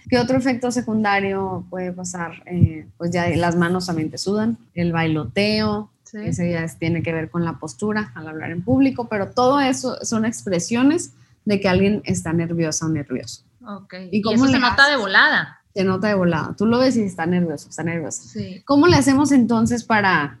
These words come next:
Speaker 1: que esos, que esos efectos secundarios disminuyan?
Speaker 2: Ajá.
Speaker 1: Ese, ese es el reto más que nada, porque el nervio no se va a ir.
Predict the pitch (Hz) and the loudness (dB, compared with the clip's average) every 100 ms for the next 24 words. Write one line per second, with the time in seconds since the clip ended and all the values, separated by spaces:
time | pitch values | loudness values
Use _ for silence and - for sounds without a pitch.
0 | _ 208 208 202 254 254 - - - - | _ 0 2 2 0 0 -2 -10 -10 -4
1 | 202 196 247 247 240 - 202 208 233 254 | -2 -2 0 -2 -2 -4 -2 -2 -2 -4
2 | 226 208 175 196 196 190 190 175 165 170 | -2 0 2 0 -2 0 0 2 2 4
3 | 160 - - _ 214 220 220 - - - | 2 -2 -8 _ -12 -2 -2 -2 -8 -20
4 | _ _ - 180 185 196 180 185 196 196 | _ _ -10 -6 -2 2 4 4 0 -2
5 | 180 170 - 175 185 185 170 180 _ _ | -2 -2 -4 -4 -2 -2 -4 -8 _ _
6 | - 208 208 202 202 214 233 226 247 226 | -4 0 2 2 2 2 2 0 0 0
7 | 185 139 | 2 0